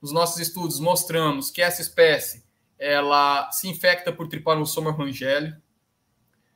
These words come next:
se infecta com Trypanosoma cruzi, e foi feito também o ciclo biológico dela pra demonstrar como é que funciona a multiplicação dessa espécie. Então,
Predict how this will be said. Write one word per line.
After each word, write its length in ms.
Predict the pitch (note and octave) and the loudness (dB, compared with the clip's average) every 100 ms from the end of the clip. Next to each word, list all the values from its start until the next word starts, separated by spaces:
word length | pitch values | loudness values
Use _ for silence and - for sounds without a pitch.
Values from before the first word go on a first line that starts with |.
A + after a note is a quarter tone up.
| _ _ _ _ | _ _ _ _
se 160 | - - | -8 -4
infecta 500 | F3 E3 F#3 F#3 E3 | -2 6 6 4 -4
com 160 | - D#3 | -6 -8
Trypanosoma 720 | D#3 D#3 D#3+ D3+ - D3+ C#3 | -6 -2 -2 -2 -2 -2 -4
cruzi, 460 | - C#3 D3+ E3+ F#3 _ _ _ _ | -6 -8 -8 -10 -16 _ _ _ _
e 60 | D3+ | -8
foi 180 | D#3 E3+ | -4 -4
feito 340 | F3 F3+ E3+ | -2 -6 -2
também 260 | E3+ D#3 E3 | 0 0 -2
o 80 | |
ciclo 360 | D#3+ - G#3+ G#3 | -2 -4 -4 -4
biológico 560 | F3 F3+ E3 D#3 D#3 E3 | 0 4 4 4 0 -2
dela 560 | D3 D3 D#3+ F3+ - _ | 2 4 4 0 -6 _
pra 100 | - | 0
demonstrar 500 | D3+ E3 E3+ D#3+ D#3+ | 0 2 2 4 2
como 200 | D#3+ F3 | 2 4
é 80 | E3 | 4
que 80 | F3+ | 4
funciona 380 | - F#3 F3+ F3 | -2 -4 0 0
a 20 | |
multiplicação 640 | E3+ E3+ F3 E3+ E3+ E3+ | -2 -6 -4 -2 0 -2
dessa 180 | E3 E3 | -2 -4
espécie. 500 | - - D3 B2 - | -4 0 0 0 -8
Então, 380 | B2+ E3+ F3+ F3+ | 2 4 4 2